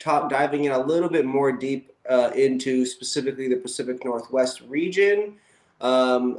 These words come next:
when I'm on R M R radio, I'll be doing more cannabis, a little bit of music, you know, dab-, dabbling here and there, doing a little bit of things, reviewing some weed, you know, doing my thing.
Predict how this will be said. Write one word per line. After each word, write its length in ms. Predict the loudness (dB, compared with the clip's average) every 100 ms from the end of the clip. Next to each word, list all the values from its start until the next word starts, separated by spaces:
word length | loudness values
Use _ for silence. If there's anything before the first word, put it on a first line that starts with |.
| -2
when 180 | 0
I'm 360 | 4 6 6 6
on 540 | 4 2 2 0 0 -2
R 220 | 0 2
M 340 | 2 -2 -4 -8 -8
R 200 | -2 -2
radio, 520 | 2 0 2 0 2
I'll 260 | 2 2 2
be 80 | 0
doing 420 | -2 -2 -2 -4
more 300 | -2 -2 -4
cannabis, 920 | -6 -4 -2 -2 -2 -2 -2 -6 -12 -16 _ -14
a 40 | -6
little 220 | 0 0
bit 160 | 2 2
of 80 |
music, 580 | 2 2 2 0 -2 -2
you 180 | -4 -2
know, 200 | -2 -4
dab-, 460 | -2 -2 -2 -6 0
dabbling 440 | 2 4 2 -2
here 180 | 0 0
and 140 | 0
there, 160 | -2 -2
doing 240 | -2 -2
a 40 | -4
little 180 | -6
bit 140 | -8 -12
of 120 | -12
things, 340 | -14 -14 -16 -20 _
reviewing 400 | 2 6 6 6
some 220 | 2 -2 -4
weed, 340 | -2 -4 -4
you 80 | -2
know, 200 | -2 -2
doing 260 | 0 2 0
my 100 | -4
thing. 480 | -8 -8 -8 -10